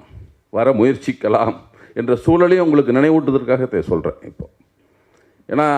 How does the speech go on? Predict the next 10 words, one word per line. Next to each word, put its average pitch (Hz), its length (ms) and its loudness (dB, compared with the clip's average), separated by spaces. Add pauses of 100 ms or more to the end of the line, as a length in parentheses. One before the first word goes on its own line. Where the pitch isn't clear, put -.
அவங்க 135 180 -2 (100)
எல்லா 175 200 2 (120)
இடம், 156 260 2
எந்த 151 240 2
இடம் 160 200 0
வைதீக 156 460 0 (100)
மறுப்பு 156 400 0 (640)
சக்திகளை 135 520 -2
எல்லாம் 113 340 -2 (160)
தங்களுடைய 175 480 0